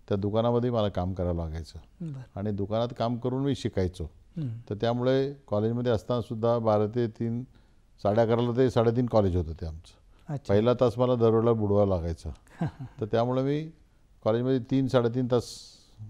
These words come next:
Speaker 1: असायचो.
Speaker 2: हम्म.
Speaker 1: आणि त्यामुळे तिथेही कॉलेजमध्ये सर्व निवडणुकांना मी उभा राहायचो,
Speaker 2: हो.
Speaker 1: निवडून यायचो. आणि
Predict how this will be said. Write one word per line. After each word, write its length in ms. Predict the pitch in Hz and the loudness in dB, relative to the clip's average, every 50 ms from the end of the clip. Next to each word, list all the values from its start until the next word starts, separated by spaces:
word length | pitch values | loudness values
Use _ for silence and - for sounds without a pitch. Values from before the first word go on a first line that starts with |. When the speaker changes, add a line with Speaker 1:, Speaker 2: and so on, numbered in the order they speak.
| 107 110 117 117 | -20 -18 -12 -8
Speaker 1:
असायचो. 420 | 92 92 - 131 127 110 - 101 95 | -6 -2 2 2 2 2 0 -4 -6
Speaker 2:
हम्म. 400 | 95 - - _ - 180 156 123 110 104 - _ - _ - 120 | -6 -10 -18 _ -8 -6 -6 -6 -8 -10 -14 _ -20 _ -12 -10
Speaker 1:
आणि 140 | 120 127 127 - | -10 -8 -4 -2
त्यामुळे 280 | 131 131 135 143 143 | -2 0 2 0 -2
तिथेही 380 | 135 131 113 - 147 151 165 160 | -2 -4 -2 4 4 6 6 4
कॉलेजमध्ये 480 | 160 139 131 131 135 135 135 135 135 | 4 4 4 4 4 2 0 0 0
सर्व 480 | 127 - 139 127 131 131 131 127 123 117 123 - - - _ _ _ _ _ _ _ - | 0 0 0 2 2 2 2 2 0 -2 -6 -10 -16 -20 _ _ _ _ _ _ _ -8
निवडणुकांना 560 | 120 107 110 113 120 117 120 123 120 123 123 123 | -2 0 2 2 2 2 2 2 2 2 2 4
मी 80 | 123 | 4
उभा 240 | 120 113 113 117 120 | 4 4 6 6 8
राहायचो, 440 | 117 107 92 - - 110 107 107 110 | 6 6 4 2 0 0 2 2 4
Speaker 2:
हो. 60 | 107 | 2
Speaker 1:
निवडून 280 | 110 107 107 110 120 117 | 2 2 2 2 2 4
यायचो. 540 | 113 104 98 92 - 101 95 92 95 95 - - - _ _ - - - _ - - | 4 4 2 2 0 -4 -2 -4 -4 -8 -12 -18 -20 _ _ -20 -20 -20 _ -16 -10
आणि 320 | 135 135 143 160 170 170 | -8 -6 -6 -6 -6 -6